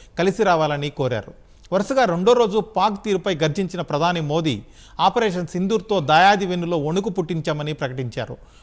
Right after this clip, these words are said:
పహల్గాంలో అమాయకుల ప్రాణాలు తీసి అక్కా చెల్లెళ్ల సింధూరం చెరిపేస్తే ఆపరేషన్ సింధూర్తో పాక్ నడివీధుల్లోకి వెళ్లి మరీ నడ్డి విరిచామని గుర్తు చేశారు. అణ్వాయుధాల బూచి చూపిస్తూ భారత్ జోలికొస్తే సహించేది లేదని తెగేసి చెప్పారు.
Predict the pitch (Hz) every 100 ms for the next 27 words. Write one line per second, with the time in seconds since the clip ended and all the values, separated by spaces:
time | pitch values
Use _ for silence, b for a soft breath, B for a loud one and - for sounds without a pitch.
0 | b 151 185 185 180 165 160 147 180 185
1 | 180 151 143 170 170 156 160 131 110 -
2 | B B 147 - 233 226 214 196 175 -
3 | 175 208 202 170 160 147 170 156 170 123
4 | - B B 143 165 214 190 185 165 -
5 | 180 196 170 185 143 175 180 175 160 185
6 | 214 208 196 180 175 170 165 160 147 151
7 | 165 147 156 143 147 131 127 - 131 -
8 | 110 - b b b 139 175 190 185 170
9 | 165 143 165 165 - 160 160 - 139 113
10 | 156 185 156 165 160 165 - 147 110 B
11 | B - 170 220 208 214 175 160 156 156
12 | - 143 160 156 160 160 - 131 117